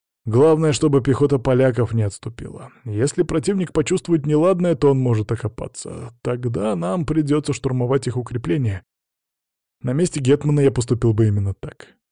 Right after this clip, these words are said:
Началось!» Фёдор указал на центр польского войска, где появилось оживление. Одновременно до нас донёсся барабанный бой и звуки сотен труб. Я стоял как вкопанный,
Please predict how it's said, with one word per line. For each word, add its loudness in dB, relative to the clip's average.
Началось!» 2
Фёдор 2
указал 2
на 0
центр -2
польского 0
войска, 0
где 0
появилось 0
оживление. -6
Одновременно 0
до 2
нас -2
донёсся 0
барабанный 2
бой 0
и -2
звуки -4
сотен -10
труб. -10
Я 0
стоял 0
как -8
вкопанный, -6